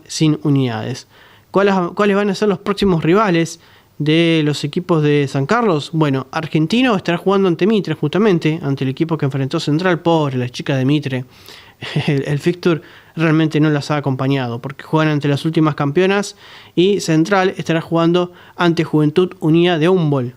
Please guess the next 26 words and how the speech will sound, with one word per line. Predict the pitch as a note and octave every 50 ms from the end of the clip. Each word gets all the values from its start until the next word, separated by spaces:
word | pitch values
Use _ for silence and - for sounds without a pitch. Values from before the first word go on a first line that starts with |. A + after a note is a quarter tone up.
| _ -
¿eh? | D3 D3
Así | D3 C#3+ - - D#3
que | D#3 E3+ D#3+
las | D#3 C#3 -
zabaleras | - D3+ D3 D3 D#3+ D#3+ E3+ E3+ D#3+ - - - - - - - -
buscarán | D#3 D3+ - - D3+ D#3 D#3+ D#3
seguir | D3+ - D#3 D#3+ D#3+ D#3+ D#3+ - - _ _ _
por | - E3+ F3+ - - -
la | D3+ D3
vía | D3+ E3 E3+ D#3+
del | D3+ C#3+
triunfo | D3 E3 E3+ F3 E3 - F3 E3 E3 -
enfrentando | G3+ G3 F#3 - E3+ D#3+ D3+ D#3 E3 D#3+ D#3+ D#3+ D#3 -
a | - E3
las | D#3+ D3+ C3 D#3
ñatas | F#3 A3 A3+ A3 A#3 A3+ G#3+ G#3+ - - - - - - _ -
en | - E3
lo | E3+ E3
que | F3 F#3
ha |
sido | - - F#3+ F#3
esta | F3 F3+ F3 E3 D#3+
primera | - G3+ A3+ C4 C#4 C4+ A3+
fecha | G3 - G3+ G3+ G3 - G3+ F#3+ F#3+ - - - - _ _ -
del | F3 E3+ F3+ F3 F3
campeonato | F#3 E3+ D#3+ - D#3+ E3+ E3+ D#3+ - F3 E3+ E3 E3